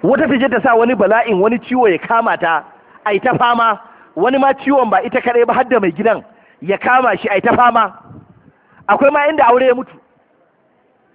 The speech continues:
Ya gama kwanciya da matan ya je zai ɗahara, ya ga ko ina wani gari-garin magani,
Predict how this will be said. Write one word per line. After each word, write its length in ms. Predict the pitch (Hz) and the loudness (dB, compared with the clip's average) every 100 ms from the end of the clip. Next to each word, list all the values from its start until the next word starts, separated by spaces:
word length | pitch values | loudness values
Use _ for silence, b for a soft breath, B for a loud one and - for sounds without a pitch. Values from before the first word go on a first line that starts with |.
| _ 170 | _ -4
Ya 180 | 240 | 0
gama 200 | 285 294 | 2 0
kwanciya 380 | 269 226 247 262 | 0 -2 2 2
da 80 | 254 | 2
matan 260 | 226 214 247 | 0 0 0
ya 140 | 247 | 0
je 140 | 233 254 | -2 -2
zai 140 | 240 233 | 0 0
ɗahara, 400 | 208 214 190 - B | 0 2 0 -4 B
ya 140 | - 240 | -4 -2
ga 100 | 277 | 0
ko 180 | 294 285 | 0 0
ina 180 | 262 233 | 2 0
wani 160 | 240 | 0
gari-garin 480 | 214 208 226 214 214 | 0 0 2 0 0
magani, 440 | 214 208 185 151 | -2 -2 -4 -8